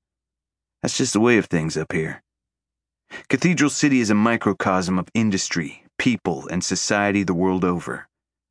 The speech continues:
But it's a secluded microcosm, and that's what makes it the perfect place for Lincoln, Case, and me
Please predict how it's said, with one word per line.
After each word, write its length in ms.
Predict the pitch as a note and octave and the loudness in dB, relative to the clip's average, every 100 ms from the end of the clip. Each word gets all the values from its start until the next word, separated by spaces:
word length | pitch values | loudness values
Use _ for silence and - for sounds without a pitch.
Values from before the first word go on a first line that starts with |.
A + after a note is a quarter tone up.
| - | -4
But 80 | E2+ | -2
it's 140 | - | -2
a 40 | G#2 | -2
secluded 560 | - - - B2+ G#2 | -2 -2 0 2 2
microcosm, 840 | F2+ E2+ E2 F2 F2 D#2+ D#2 D#2+ - - - | 2 0 -2 -4 -2 -2 -4 -8 -8 -14 -4
and 80 | G2 | -2
that's 200 | A2+ C3 | 0 2
what 80 | |
makes 280 | G2 A#2+ - | 2 2 0
it 120 | G2 | -4
the 80 | - | -4
perfect 340 | - A2 G2 - | -2 0 -2 -2
place 300 | - G2+ - | -2 0 0
for 160 | F#2 | 0
Lincoln, 480 | F2 G#2 G2+ A2 G2 _ _ _ | 2 0 2 0 0 _ _ _
Case, 400 | - B2 A2 - | -2 0 0 0
and 140 | E2+ D#2+ | -4 -4
me 180 | D2 | -6